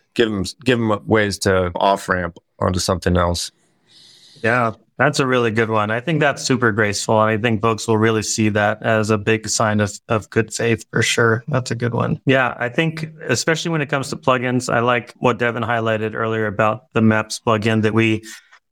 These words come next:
Speaker 2: before it was actually officially sunset, we put a notice in the plugin, basically pre-announcing it more or less so that folks could, so as many folks as possible could be notified that it was on the, on the way.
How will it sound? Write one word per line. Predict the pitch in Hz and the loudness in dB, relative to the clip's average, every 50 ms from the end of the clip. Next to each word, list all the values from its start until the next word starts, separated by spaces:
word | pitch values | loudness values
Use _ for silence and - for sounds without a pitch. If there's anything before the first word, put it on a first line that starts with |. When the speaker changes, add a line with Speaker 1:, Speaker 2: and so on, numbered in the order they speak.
| _ | _
Speaker 2:
before | - 123 - - 139 131 131 123 | -4 -2 2 4 4 4 4 2
it | - | 2
was | 131 117 107 113 | -2 -4 -2 0
actually | 120 117 113 - - 123 120 117 | -2 -2 -2 -2 0 2 2 2
officially | 113 - - 127 110 - - 123 113 | 2 2 0 0 0 0 2 0 0
sunset, | 107 - - 113 110 107 - 117 110 107 | 0 0 0 0 0 0 0 0 0 2
we | 107 113 | 2 0
put | 104 101 120 113 110 | 0 2 0 0 2
a | 110 | 2
notice | 107 107 107 107 107 104 101 - - | 4 4 4 2 0 -2 -2 -2 0
in | 123 110 107 | 2 2 2
the | 107 | 2
plugin, | 104 - 110 104 104 101 107 104 101 101 101 - _ _ - | 2 0 0 0 0 -2 -4 -4 -2 -4 -4 -6 _ _ 0
basically | 113 101 - 110 101 110 110 107 104 107 - - - - | 0 0 0 -2 0 2 2 2 2 0 -4 -8 -16 -6
pre-announcing | - - 131 123 117 107 107 104 104 104 101 - 110 107 104 | -2 0 0 0 0 0 0 0 -2 -2 -2 0 0 2 2
it | 104 101 - - | 2 0 0 2
more | 117 110 107 104 | 2 2 2 2
or | 113 113 | 0 -2
less | 120 120 120 117 - - - - - - | -2 -2 -2 -2 -4 -6 -8 -8 -8 -8
so | - - - 107 | -6 -2 0 0
that | 107 - - | 0 0 0
folks | - 110 107 107 104 - | 0 0 0 0 -4 -6
could, | - - 110 104 101 104 - - | -4 -2 -2 0 0 -2 -4 -4
so | - - 120 | -2 0 0
as | 117 107 | 2 2
many | 110 120 123 127 123 113 | 4 4 4 2 0 0
folks | 92 - 113 110 104 - - | 0 0 0 0 -2 -4 -4
as | 117 104 - | -4 -4 -2
possible | - 117 110 104 - - 113 107 95 | 0 0 0 0 -2 -2 -2 -4 -2
could | - - 104 98 | -2 -2 -4 -2
be | - 107 107 104 104 101 - | -2 0 0 0 0 0 2
notified | 104 107 110 110 107 101 - - 65 - 123 123 - - - | 2 4 4 2 2 0 -2 -2 0 0 -2 -4 -6 -8 -4
that | - 113 117 | -2 -2 0
it | 120 | 0
was | 113 107 - | 0 0 0
on | 110 107 104 | 2 2 2
the, | 104 104 101 - _ - | 2 0 0 -4 _ -2
on | 120 107 104 | 0 0 2
the | 101 101 | 2 2
way. | 98 104 101 98 101 101 | 2 2 2 2 0 -2